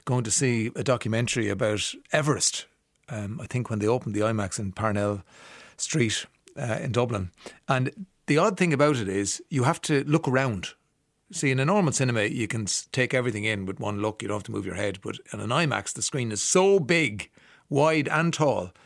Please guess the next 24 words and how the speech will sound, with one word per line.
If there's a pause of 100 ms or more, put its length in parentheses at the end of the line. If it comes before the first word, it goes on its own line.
(120)
that
you
can
actually
look
around. (160)
Like,
like
in
real
life,
when
you
look
around (340)
a
vista (200)
that
presents
itself
in
front
of
you.